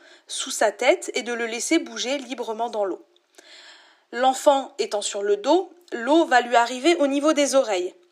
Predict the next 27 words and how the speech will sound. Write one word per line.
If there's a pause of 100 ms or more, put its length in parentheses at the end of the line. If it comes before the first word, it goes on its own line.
Donc
il
n'y
a
pas
de
risque
de
noyade
puisque
les
voies
respiratoires
du
bébé
sont
totalement
dégagées. (1400)
Alors, (240)
pour
rassurer
les
parents,
ils
peuvent
bien
sûr